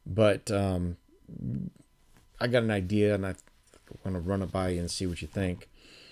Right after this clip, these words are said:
So I know, again, I know this isn't much. This is just a little snapshot of a couple things here. It's not a whole lot.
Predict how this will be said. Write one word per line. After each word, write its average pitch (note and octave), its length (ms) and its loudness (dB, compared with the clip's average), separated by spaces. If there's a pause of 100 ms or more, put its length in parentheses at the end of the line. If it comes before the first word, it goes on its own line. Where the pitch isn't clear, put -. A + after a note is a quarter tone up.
(300)
So - 160 0
I A2 60 6
know, C#3 200 6
again, G#2 300 2
I F#2+ 100 0
know G2 140 0
this F#2 180 -4
isn't F#2 240 -4
much. G2 500 0
This F2 140 -10
is E2+ 80 -8
just E2+ 240 -8
a - 40 -10
little E2 180 -6
snapshot G2 500 -4
of E2+ 80 -2
a E2 40 -8
couple - 260 -8
things F2 340 -4
here. F2 200 -2
It's - 140 -8
not F2+ 200 -4
a D#2+ 40 -8
whole F#2 220 -2
lot. F#2 340 0